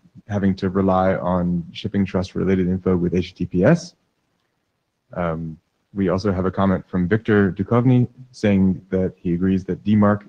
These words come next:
in particular is a very different context than this. Uh, and also that, um, this, that json adds a new dependency, and M T As are part of the base software footprint of multiple operating systems.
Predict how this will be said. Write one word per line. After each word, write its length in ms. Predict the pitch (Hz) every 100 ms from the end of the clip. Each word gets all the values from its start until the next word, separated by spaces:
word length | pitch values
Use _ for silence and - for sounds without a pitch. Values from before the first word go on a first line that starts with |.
| - _
in 140 | - 95
particular 560 | 95 104 98 104 104
is 160 | 87 90
a 60 | 87
very 200 | 90 87
different 380 | 98 - 92 - _ -
context 580 | 98 117 139 135 - -
than 160 | 139
this. 340 | 147 156 - - _ _ _ _ _ -
Uh, 240 | 98 90 -
and 160 | 101
also 340 | 98 107 110 98
that, 280 | 101 95 - - -
um, 520 | 98 90 87 90 90 _ _ - _ _ -
this, 140 | 101 -
that 380 | 98 - 95
json 340 | - 104 113 98
adds 200 | 92 95
a 40 |
new 120 | 95
dependency, 760 | 98 - 98 98 95 90 90 87 - _ -
and 280 | 90 92 87 -
M 100 | 92
T 160 | 101
As 120 | 90
are 80 | 95
part 180 | 87 92
of 60 | 87
the 80 |
base 340 | 87 110 110 -
software 320 | 98 - 92
footprint 380 | - - 90 -
of 120 | 85
multiple 360 | 87 87 - 78
operating 360 | - - 87
systems. 500 | 92 120 - - -